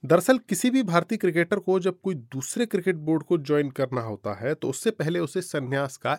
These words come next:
ऐलान करना पड़ता है। संजू सैमसन की ओर से अभी तक ऐसा कुछ भी नहीं कहा गया है। न ही बीसीसीआई और न ही राजस्थान रॉयल्स की तरफ से ऐसे कोई संकेत दिए गए हैं। संजू के सोशल मीडिया प्रोफाइल्स को भी हमने खंगाला, लेकिन वहां भी ऐसी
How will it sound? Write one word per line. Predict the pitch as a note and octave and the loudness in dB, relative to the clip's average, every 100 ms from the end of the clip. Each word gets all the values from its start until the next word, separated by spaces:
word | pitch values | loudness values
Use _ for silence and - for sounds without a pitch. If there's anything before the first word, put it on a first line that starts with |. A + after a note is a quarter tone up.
| - | -2
ऐलान | B2+ A#2+ G2+ | 0 0 -4
करना | G#2 G2+ F#2 | -8 -10 -8
पड़ता | F#2+ - G2 | -8 -6 -8
है। | F#2+ - _ - | -10 -20 _ -4
संजू | - D3+ G3+ | 2 2 2
सैमसन | G#3+ F3 E3+ G3+ | 2 2 2 0
की | F3+ F3 | 2 2
ओर | E3 | 2
से | - D#3+ | 0 -2
अभी | D#3 C#3+ | -2 -2
तक | D#3 - | -6 -6
ऐसा | B2 C#3+ | -8 -8
कुछ | C#3+ - C#3+ - | -8 -6 -6 -2
भी | D3+ | -2
नहीं | C3 G2 C3 | -2 -4 -8
कहा | G2 G2+ | -8 -8
गया | G#2 G2 F#2 | -6 -6 -8
है। | F#2 - _ _ B2 | -12 -18 _ _ 0
न | |
ही | A#2 B2+ | 0 0
बीसीसीआई | A2+ B2 A#2 C#3 D3+ F3+ C#3 | -2 -6 -6 2 4 4 2
और | C#3 C3+ | -4 -2
न | D#3+ | 0
ही | E3 | 0
राजस्थान | E3+ C#3+ D3 - D#3+ D#3+ C#3 | 2 2 0 -4 -4 -4 0
रॉयल्स | D3 G3 - | 2 2 0
की | D3+ | -4
तरफ | C3 A#2+ | -2 -4
से | - B2 D3 - | -4 -8 -8 -6
ऐसे | C#3 - D3+ | -6 -4 -6
कोई | - D#3+ | -2 -2
संकेत | - B2+ G#2 A2 C3+ | 0 -6 -6 -6 -6
दिए | B2 A#2+ G#2 | -4 -2 -2
गए | F#2 F2+ | -2 -8
हैं। | F#2+ - _ | -12 -18 _
संजू | - C3+ C3+ F3 | 0 0 2 0
के | F#3+ F#3 | 2 2
सोशल | E3 D3+ F3 D#3+ | 0 -2 -2 -2
मीडिया | D#3+ E3 | 0 -2
प्रोफाइल्स | D#3+ C#3+ D3+ F3 F3 | -2 -2 0 0 0
को | F3+ | -2
भी | E3+ | 0
हमने | D#3 E3+ E3+ | 0 -2 -4
खंगाला, | D3+ D3 D3+ F#3 | -4 -2 -2 -2
लेकिन | F3 D3 | -4 -6
वहां | B2 C3+ D3+ | -8 -4 -2
भी | C#3 | -2
ऐसी | B2+ D#3 | -6 -8